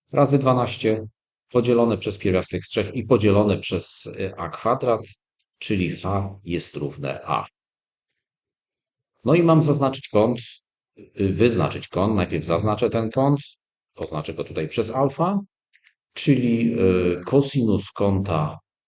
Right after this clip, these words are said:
alfa to jest przyprostokątna leżąca koło kąta, czyli X, do przeciwprostokątnej, czyli do B. Y,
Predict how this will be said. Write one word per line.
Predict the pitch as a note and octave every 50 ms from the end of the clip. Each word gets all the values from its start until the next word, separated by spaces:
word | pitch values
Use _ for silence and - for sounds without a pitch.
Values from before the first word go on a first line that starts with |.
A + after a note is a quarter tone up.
| _ _ _ _ _ _
alfa | G2 G2+ G#2+ A#2+ B2+ B2+ - - C#3+ D3 D3 C#3+ C#3+
to | - A2+
jest | G#2+ G#2 F#2+ - - G2
przyprostokątna | - - - D#3 - D3+ - A#2 - - - A2 F#2+ G2 - G#2+ A2 A2+ - - G2+ F#2+ F2+
leżąca | F2 E2+ E2+ E2 F#2 F#2+ G2 G2+ G2 - F2+ E2 D#2+ D#2+ - - _ _ _ _ _ _ _ _
koło | - G#2+ G2 F#2 F2 D#2+ D#2 -
kąta, | F#2 E2+ D#2+ D#2 D#2 D#2 E2+ F2+ A2 D3+ F#3 G3 F#3 - _ _ _ _ _ _ _ _ _ _ _ _
czyli | _ - - A#2 G2+ F#2 F2 E2 D#2+ D2+ - - - - - - - G2+ A#2 D#3+ G#3 -
X, | - - - - - - - _ _ _ _ _ _ _ _ _ _ -
do | G#2 F#2+ A#2 A#2 B2+ C#3 D3+ D#3 - - - -
przeciwprostokątnej, | - - C#3 C3+ - C3 G2+ - - - G#2+ G2 - - F2+ D#2+ - F2+ F2+ F#2+ F#2+ - - F#2 F2 F2 F2 F2 F2 - - - _ _ _ _ _ _ _ _ _
czyli | - - F#2 E2 D#2+ F2+ E2+ D#2+ C#2+
do | - C#2+ C#2 C#2+ C#2 - - - - _ _
B. | - - - D2 - - - - - - - - - - - - - _ _ _ _
Y, | E2+ F2 F2+ F#2 F#2+ F#2+ F#2+ F#2+ F#2+ F#2+ F#2+ F#2+ G2